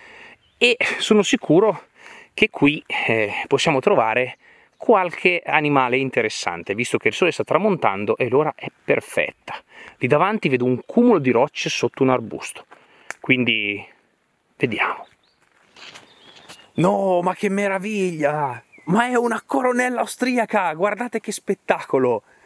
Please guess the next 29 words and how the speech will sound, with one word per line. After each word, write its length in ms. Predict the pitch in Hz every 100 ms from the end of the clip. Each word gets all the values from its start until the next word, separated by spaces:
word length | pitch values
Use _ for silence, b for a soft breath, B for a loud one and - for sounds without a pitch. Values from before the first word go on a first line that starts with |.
| b b b _
È 140 | -
un 80 | 170
serpente 520 | 165 185 - 220 190
piccolissimo, 880 | 170 185 160 170 160 160 131 - 123
questo 200 | 120 127
esemplare 880 | 131 123 123 135 135 139 117 107 101 _ _ _ _ -
non 180 | 117
sarà 200 | 113 120
più 140 | 127 120
grande 260 | 127 127
di 100 | 123
quaranta 320 | 117 120 120 123
centimetri. 680 | 127 120 117 107 107 - 120 B B B B B -
Si 240 | - - 196
è 260 | 175 - - -
messa 460 | 151 185 - 180 165
ad 200 | 160 135
S 340 | 113 - -
in 240 | 110 113
una 160 | 123 127 -
sorta 320 | 143 139 131
di 120 | 120
posa 260 | - 135 123
difensiva, 680 | 120 127 131 - 143 127
ha 40 | 151
anche 240 | 220 180
schiacciato 420 | - 143 180 -
la 100 | 139
testa, 560 | - 113 113 - 120